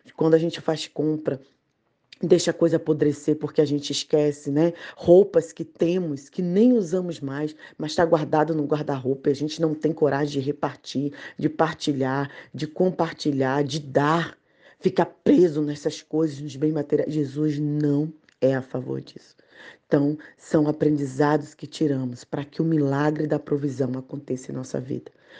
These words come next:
Você tá precisando do milagre da provisão? Você tá precisando de um trabalho melhor, de, de uma finança, é, concentrada em Cristo Jesus,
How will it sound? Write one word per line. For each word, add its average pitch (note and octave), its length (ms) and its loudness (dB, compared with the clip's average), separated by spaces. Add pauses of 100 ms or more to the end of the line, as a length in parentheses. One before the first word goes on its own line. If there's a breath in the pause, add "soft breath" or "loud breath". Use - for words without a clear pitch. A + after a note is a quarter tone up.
(120)
Você D3 280 2
tá D#3+ 120 -2
precisando D3+ 460 -2
do C#3+ 100 -6
milagre C#3+ 440 -2
da C3 100 -4
provisão? C3+ 540 -4 (580 soft breath)
Você D3 220 0
tá D3+ 100 2
precisando C#3+ 800 0 (240 loud breath)
de C3+ 140 -2
um D#3 80 2
trabalho D3 560 0
melhor, C#3+ 580 0 (320 soft breath)
de, D3+ 460 0
de C#3+ 180 -4
uma D#3+ 160 4
finança, D3+ 800 0 (1000)
é, D3+ 640 6
concentrada D#3+ 720 -4
em D#3+ 60 -4
Cristo D#3+ 440 -6
Jesus, D3 600 -2